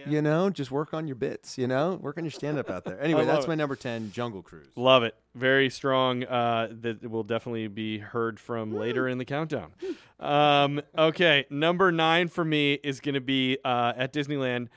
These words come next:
Speaker 1: the Guardians of the Galaxy drop ride, formerly Tower of Terror.
Speaker 2: Oh, so you, that's a California Adventure. Do you
Speaker 1: Yeah.
Speaker 2: cons-, oh, so you consider that part of Disneyland?
Speaker 1: Yeah.
Speaker 2: Oh,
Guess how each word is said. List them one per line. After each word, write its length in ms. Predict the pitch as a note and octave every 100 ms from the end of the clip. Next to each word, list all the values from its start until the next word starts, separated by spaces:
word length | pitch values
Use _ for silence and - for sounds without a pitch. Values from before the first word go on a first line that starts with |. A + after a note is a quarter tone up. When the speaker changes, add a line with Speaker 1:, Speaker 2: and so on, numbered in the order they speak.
| _ _ -
Speaker 1:
the 80 |
Guardians 960 | C3 C3+ B2+ A#2+ A#2+ A#2 A2+ A2 - - -
of 100 | A2
the 60 |
Galaxy 800 | G#2 G#2+ G#2 - G#2+ G#2 G2 F#2+ F#2+ _ _ _
drop 320 | _ G#2+ F#2 -
ride, 320 | F2 D2+ - _ _ _ _ _
formerly 480 | F3 F3 D#3+ D3 C#3
Tower 260 | A#2+ B2+ A#2
of 100 | G#2
Terror. 260 | G#2+ E2 _
Speaker 2:
Oh, 140 | - D#3+
so 200 | - C3+
you, 260 | F3+ - - _
that's 220 | D3 E3
a 20 |
California 480 | - C3+ B2 A#2+ F#2+
Adventure. 480 | D#2+ F#3+ - - G2+ _ _
Do 80 | C#3
you 60 |
Speaker 1:
Yeah. 40 | C3+
Speaker 2:
cons-, 240 | C#3 - B2+
oh, 120 | B2+
so 120 | -
you 60 | F3
consider 360 | G3 D#3 - B2+
that 180 | A#2
part 160 | - A#2
of 80 | F2
Disneyland? 500 | C3 G3 F3+ A#2+ B4
Speaker 1:
Yeah. 80 | - A2+ - - -
Speaker 2:
Oh, 720 | C#3 F#3 A3+ A#3 A3 C#3